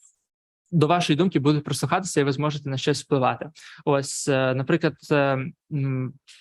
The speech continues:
скажу, поділюсь трішки своїм досвідом. Е, коли я почав, е, роб-, робити, е, Telegram-канал, ми просто,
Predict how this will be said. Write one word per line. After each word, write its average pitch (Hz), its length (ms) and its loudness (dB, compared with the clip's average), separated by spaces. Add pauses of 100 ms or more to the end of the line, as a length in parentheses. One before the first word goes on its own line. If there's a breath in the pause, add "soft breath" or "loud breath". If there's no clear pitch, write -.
(760 loud breath)
скажу, 151 380 0
поділюсь 156 280 2
трішки 147 260 -2
своїм 147 220 0
досвідом. 160 540 0
Е, 135 340 -2 (100)
коли 151 320 2
я 143 300 2
почав, 147 460 -2
е, 135 180 2
роб-, 135 160 -4
робити, 151 360 0
е, 135 100 0 (680 loud breath)
Telegram-канал, 151 540 0
ми 143 100 -2
просто, 147 580 -2